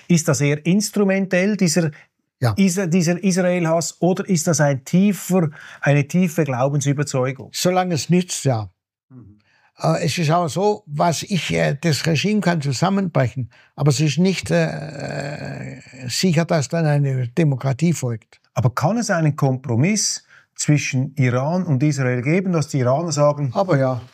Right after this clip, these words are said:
Speaker 1: „Okay,
Speaker 2: Aber ja.
Speaker 1: wir lassen euch leben,
Speaker 2: Aber ja.
Speaker 1: machen wir Frieden, arbeiten wir
Speaker 2: Denken
Speaker 1: zusammen
Speaker 2: Sie an
Speaker 1: wirtschaftlich“?
Speaker 2: Arafat.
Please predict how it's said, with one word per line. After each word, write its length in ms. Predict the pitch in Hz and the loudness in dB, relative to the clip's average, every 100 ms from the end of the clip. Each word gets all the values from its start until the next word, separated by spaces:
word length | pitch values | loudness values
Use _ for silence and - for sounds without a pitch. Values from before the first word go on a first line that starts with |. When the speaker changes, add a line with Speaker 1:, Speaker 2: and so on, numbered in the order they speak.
| - | -2
Speaker 1:
„Okay, 480 | 151 143 120 127 123 - _ _ | 0 2 0 0 0 -4 _ _
Speaker 2:
Aber 180 | 165 160 | 2 2
ja. 220 | 135 123 | 2 2
Speaker 1:
wir 140 | 143 143 | 4 4
lassen 360 | 147 - 147 | 2 0 0
euch 200 | 143 123 | 2 2
leben, 540 | 120 135 151 143 135 127 | 2 2 2 2 2 2
Speaker 2:
Aber 180 | 156 | 2
ja. 260 | 143 143 117 _ _ _ | 2 0 -6 _ _ _
Speaker 1:
machen 360 | 131 156 156 165 | 0 2 0 2
wir 120 | 156 | 2
Frieden, 440 | 127 143 156 156 | 4 2 2 0
arbeiten 540 | 117 151 151 147 147 143 | 0 0 2 2 0 0
wir 140 | 147 | 0
Speaker 2:
Denken 260 | 151 170 127 | 2 2 2
Speaker 1:
zusammen 140 | 143 | 2
Speaker 2:
Sie 60 | 147 | 2
an 80 | 139 | 2
Speaker 1:
wirtschaftlich“? 220 | 147 143 | 2 2
Speaker 2:
Arafat. 500 | 131 151 139 127 | 0 0 0 -2